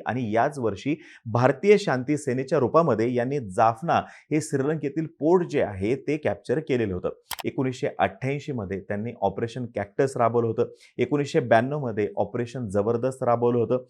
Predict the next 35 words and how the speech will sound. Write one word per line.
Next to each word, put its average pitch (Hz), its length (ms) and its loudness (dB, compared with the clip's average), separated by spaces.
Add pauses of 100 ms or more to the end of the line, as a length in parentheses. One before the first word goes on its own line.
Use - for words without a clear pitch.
(180)
एकोणीसशे 139 420 -2
नव्याण्णव 131 440 -2
मध्ये 117 260 -6
कारगिल 117 440 0
युद्धामध्ये 139 500 -4
सुद्धा 135 240 -2
त्यांनी 135 220 -4
महत्त्वाची 135 540 -2
भूमिका 135 380 -2
बजावलेली 143 540 2
होती 165 280 2 (280)
आणि 165 140 4
दोन 151 340 2
हजार 123 380 2 (180)
आठ 156 240 6
मध्ये 95 360 0
ऑपरेशन 127 580 -2
ब्लॅक 107 260 2 (180)
टोर्नाडो 165 480 2
जो 135 120 -2
आहे, 110 240 0
त्याच्यामध्ये 139 760 -4
सुद्धा 101 240 -6
त्यांनी 101 240 -6
महत्त्वाची 98 520 -6
भूमिका 107 400 -4
बजावलेली 107 440 -2
होती. 82 180 -10 (300)
आता 127 140 6
हे 139 80 0
ऑपरेशन 113 520 -4
टोर्नाडो 120 480 0
होतं 110 280 -2
कशा 139 280 -4
संदर्भात, 117 440 -4